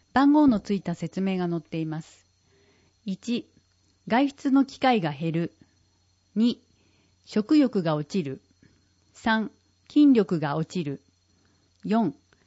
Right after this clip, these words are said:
体力が落ち、風邪などをひきやすくなる。五、転倒して骨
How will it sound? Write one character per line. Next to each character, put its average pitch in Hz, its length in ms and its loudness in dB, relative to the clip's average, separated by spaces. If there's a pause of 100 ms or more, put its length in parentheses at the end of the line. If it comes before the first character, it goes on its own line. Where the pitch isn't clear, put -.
(140)
体 294 220 4
力 214 240 0
が 160 100 0
落 175 140 -2
ち、 151 320 -8
風 196 220 0
邪 - 20 8
な 277 160 6
ど 220 100 4
を 170 60 2
ひ - 120 -6
き 233 120 -4
や 247 100 0
す 240 100 -10
く 190 100 -6
な 160 140 -2
る。 131 160 -12 (880)
五、 214 320 2 (440)
転 277 280 4
倒 269 200 4
し - 60 -6
て 254 220 -2
骨 208 180 0